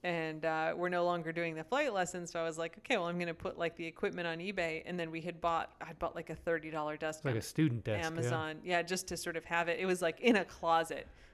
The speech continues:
Speaker 1: literally. And I was like, "Okay, we don't need this anymore." So I put it out to the curb for free. And so when I get out of the car and I've got Jared out on the phone, I've got a bag of groceries,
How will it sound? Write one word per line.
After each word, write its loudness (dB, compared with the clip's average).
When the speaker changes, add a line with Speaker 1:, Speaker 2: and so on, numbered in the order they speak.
Speaker 1:
literally. 0
And -4
I 0
was 0
like, -4
"Okay, 0
we 0
don't -2
need -4
this -4
anymore." -2
So -2
I 0
put -6
it -4
out -2
to -8
the -10
curb -4
for -6
free. -4
And 0
so 2
when 2
I 4
get 2
out 6
of -2
the -4
car 2
and 0
I've 0
got 2
Jared 2
out 8
on 0
the -2
phone, -2
I've -8
got -2
a -4
bag 0
of -12
groceries, -2